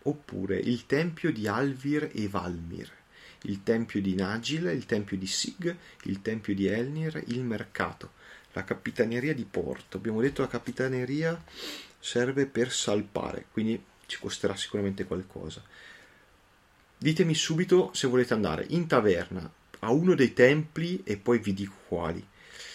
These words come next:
Visitare il mercato, oppure andare alla Gilda dei Mercanti, esploriamo la città, andiamo alla dimora dei monaci, al palazzo del generale, verso est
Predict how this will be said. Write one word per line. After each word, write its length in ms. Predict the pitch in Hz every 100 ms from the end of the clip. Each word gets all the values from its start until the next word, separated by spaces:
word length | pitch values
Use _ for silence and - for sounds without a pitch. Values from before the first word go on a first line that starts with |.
| - -
Visitare 480 | 113 117 - 156
il 80 | 147
mercato, 720 | 120 113 - - 87 87 -
oppure 500 | 92 - - 143 117
andare 300 | 104 113 131
alla 140 | 127 113
Gilda 800 | 110 131 131 - 107 110 110 104
dei 140 | 107
Mercanti, 840 | 101 92 - 98 110 139 - 190 202 - - -
esploriamo 840 | - 196 - 156 139 127 139 131
la 100 | 120
città, 640 | - 101 - - 117 160 160 - - -
andiamo 400 | 107 117 143 139
alla 100 | 113
dimora 480 | 107 120 120 120 104
dei 140 | 101
monaci, 680 | 95 117 165 165 - - - - - _ -
al 160 | 107
palazzo 480 | 101 104 123 - 123
del 180 | 104 98
generale, 720 | 107 101 92 107 147 - - - - - -
verso 440 | 120 147 - - 120
est 480 | 156 - 160 190